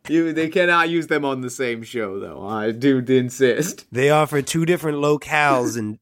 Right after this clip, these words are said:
Speaker 2: you know, two different events, so y-, y'all can't
Speaker 1: <laughs> So
Speaker 2: go
Speaker 1: you can't,
Speaker 2: together.
Speaker 1: you can't take a friend.
Speaker 2: <laughs> You can't take a,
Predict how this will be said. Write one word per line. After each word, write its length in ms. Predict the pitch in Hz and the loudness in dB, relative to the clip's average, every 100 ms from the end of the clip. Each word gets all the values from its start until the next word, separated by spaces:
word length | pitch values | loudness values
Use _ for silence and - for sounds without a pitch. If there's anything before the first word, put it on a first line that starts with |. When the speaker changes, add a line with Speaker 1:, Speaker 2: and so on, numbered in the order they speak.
| - | -14
Speaker 2:
you 200 | 127 123 | -4 -2
know, 180 | 107 104 | 0 -2
two 240 | - 135 | -2 0
different 360 | 127 127 123 107 | 0 0 -2 -4
events, 480 | 101 127 110 95 - | 0 0 2 -2 -6
so 120 | 101 | -6
y-, 60 | 101 | 0
y'all 420 | 135 - 147 147 | 2 2 2 2
can't 260 | 175 151 | 2 2
Speaker 1:
<laughs> 40 | - | 6
So 0 | |
Speaker 2:
go 100 | - | 6
Speaker 1:
you 40 | 120 | 4
can't, 100 | 113 | 4
Speaker 2:
together. 640 | 131 117 92 85 80 98 _ | 6 6 4 -2 -6 -10 _
Speaker 1:
you 160 | 359 370 | -2 0
can't 340 | 381 294 - | -2 -2 -4
take 260 | 269 277 - | -8 -8 -6
a 160 | 370 370 | -8 -8
friend. 680 | 539 - - 370 381 370 _ | -10 -8 2 2 2 -10 _
Speaker 2:
<laughs> 240 | _ - 247 | _ -2 2
You 80 | |
can't 360 | - - 208 - | 2 2 0 2
take 200 | 190 - | 0 2
a, 120 | 180 | 0